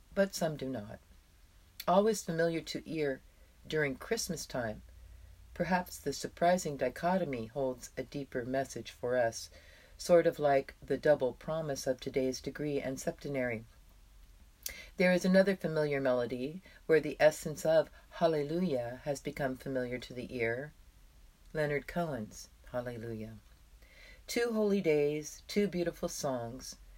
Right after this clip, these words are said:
Make sure your double promises are both working together and not at odds.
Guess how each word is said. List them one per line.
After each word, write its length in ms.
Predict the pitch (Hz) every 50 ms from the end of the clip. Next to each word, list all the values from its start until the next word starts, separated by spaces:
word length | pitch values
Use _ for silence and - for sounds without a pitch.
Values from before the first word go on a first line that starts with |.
| - - - - - -
Make 180 | 180 180 180 175
sure 300 | - - 202 196 196 202
your 220 | 190 160 151 143
double 280 | - 175 170 - 180 170
promises 920 | - - 180 165 156 156 151 139 - - 151 143 143 156 165 - - - - - - - - - - - -
are 140 | - 156 156
both 320 | 147 165 165 170 165 - -
working 320 | 151 151 147 - 156 147
together 640 | - - 135 - 165 165 165 165 131 117 123 131 - -
and 220 | - 151 147 147 151
not 260 | 156 147 135 123 - - -
at 180 | 139 131 - -
odds. 500 | 139 147 147 139 131 123 123 - - -